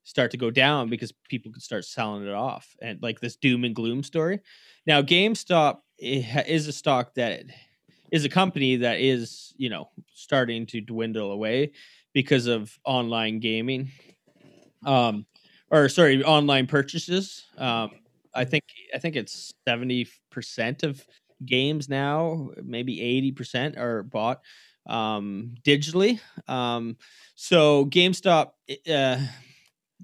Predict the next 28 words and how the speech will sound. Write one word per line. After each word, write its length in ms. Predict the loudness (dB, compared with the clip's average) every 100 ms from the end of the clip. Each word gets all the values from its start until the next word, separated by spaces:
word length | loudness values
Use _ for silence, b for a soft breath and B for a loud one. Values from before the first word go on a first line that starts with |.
| 0
is 340 | 4 4 2
a 80 | -4
stock 380 | 0 4 4 4
that, 240 | 2 2 -4 _
you 160 | -4 -4
know, 180 | -2 -2
is 180 | -2
a 40 | -2
company 300 | -4 -2 -2
that 160 | 0
is 180 | 0 -2
dwindling, 560 | 0 -2 0 -2 -2 -2
but, 200 | -4 -6 b b b b _ -8
uh, 180 | -2 0
the 80 | 0
stock 280 | 4 4 6
market's 360 | 4 4 0 0
just 200 | -2 0
as 60 |
much 220 | 2 2 2
about 160 | 0
speculation. 880 | 2 0 0 0 0 0 -2 -10 -10
So 340 | -4 -2 -2 -2
if 140 | 0
a 200 | 0 0
stock 420 | -4 -2 0 -2
is 100 | -6
popular 680 | -2 0 0 -2 -4 -4